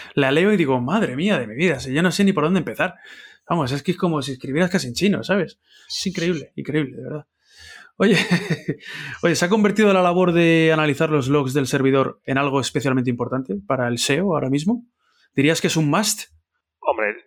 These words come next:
Speaker 2: yo creo que es un must ya simplemente por haberle dedicado tiempo en un episodio de este podcast.
Speaker 1: Sí.
Speaker 2: Sí, hombre, está claro que sí. Para, eh, pa-, <laughs> para mí está claro que es un must, vamos.
Speaker 1: Hmm.
Speaker 2: Eh, es algo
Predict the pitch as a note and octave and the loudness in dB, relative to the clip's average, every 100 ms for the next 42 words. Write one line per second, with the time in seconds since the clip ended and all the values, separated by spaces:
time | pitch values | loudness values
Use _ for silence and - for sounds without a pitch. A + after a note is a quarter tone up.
0 | E3+ F3 D3 C3+ B2+ C3 C3+ B2 B2 B2 | -2 2 2 0 -2 0 0 0 -2 0
1 | A#2+ A#2 A#2 A2+ A2 G#2+ G#2+ G#2+ G#2+ G#2 | 0 0 -2 -4 -2 -2 -2 -4 -4 -4
2 | G#2 G#2 G2+ G2+ G#2 G2+ G2+ F#2+ G2 F#2+ | -4 -6 -6 -6 -8 -6 -8 -8 -12 -10
3 | G2 F#2+ F#2+ - - G2 F#2+ F#2 F#2+ - | -18 -16 -16 -16 -14 -12 -12 -12 -14 -16
4 | - G#2 G2 - _ _ - - - _ | -14 -14 -14 -18 _ _ -20 -20 -20 _
5 | _ - F#2+ - - - - - - A#2 | _ -10 -10 -10 -18 -14 -14 -14 -6 -6
6 | G#2 A#2 G#2 G#2+ G#2+ G#2 A#2 G#2+ G2+ G2 | -4 -6 -4 -4 -4 -6 -6 -4 -4 -4
7 | B2 G2+ G#2 - - B2+ G2+ - F#3+ G3 | -2 0 0 -4 -4 -4 -4 -6 -8 -4
8 | C3 A2 G#2+ A2 - A2+ A#2+ A2+ G#2+ G#2 | -2 -2 -2 -4 -4 -2 0 -2 -4 -6
9 | G#2+ G2 A#2+ G2+ G#2 G#2+ G2 _ _ _ | -8 -4 -2 -2 -6 -8 -10 _ _ _
10 | - _ - B2 A2+ A2 A2 A2 G#2+ G#2+ | -20 _ -6 -2 2 2 0 0 0 0
11 | G#2 G#2 G#2 G2+ - _ _ _ _ _ | 0 0 -2 -6 -16 _ _ _ _ _
12 | _ _ _ - A2 - A2 A2 A2+ A#2+ | _ _ _ -12 -8 -6 -4 -2 0 0
13 | B2 | 0